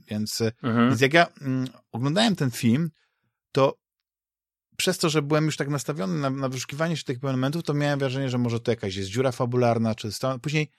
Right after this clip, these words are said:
Speaker 1: jakby pewne fragmenty obejrzałem jeszcze raz na spokojnie i doszedłem do wniosku, że owszem, y, można się przyczep-, przyczepić do pewnej konstrukcji, no, do pewnych tych, ale to jest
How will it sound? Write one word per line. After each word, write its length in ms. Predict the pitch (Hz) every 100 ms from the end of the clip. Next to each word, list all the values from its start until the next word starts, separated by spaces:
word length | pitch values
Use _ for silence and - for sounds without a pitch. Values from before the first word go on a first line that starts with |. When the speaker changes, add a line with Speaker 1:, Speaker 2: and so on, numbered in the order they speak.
| _ _ _ _ _
Speaker 1:
jakby 280 | 127 135 143 _ _ _ _ _ _ 120
pewne 300 | 156 156 151
fragmenty 420 | - 139 160 151
obejrzałem 360 | 135 139 139 135
jeszcze 220 | 123 135
raz 140 | 120
na 80 | 120
spokojnie 680 | 117 131 127 113 127 165 185 -
i 80 | 151
doszedłem 320 | 147 - 165
do 40 | 160
wniosku, 240 | 151 160
że 160 | 156 160
owszem, 380 | 139 - 113 - 110 107
y, 40 | 117
można 360 | 123 156 156
się 140 | - 139
przyczep-, 520 | - 123 143 131 117
przyczepić 320 | - 143 131
do 140 | 127
pewnej 280 | 117 131 127
konstrukcji, 540 | 117 123 - 127 - 101
no, 120 | 104
do 100 | 113
pewnych 320 | 123 123 117
tych, 260 | 131 143 _ _ _ _ _ _ _ _ _ _ _ _ _ - -
ale 220 | 143 151
to 140 | 180
jest 420 | 185 180 - _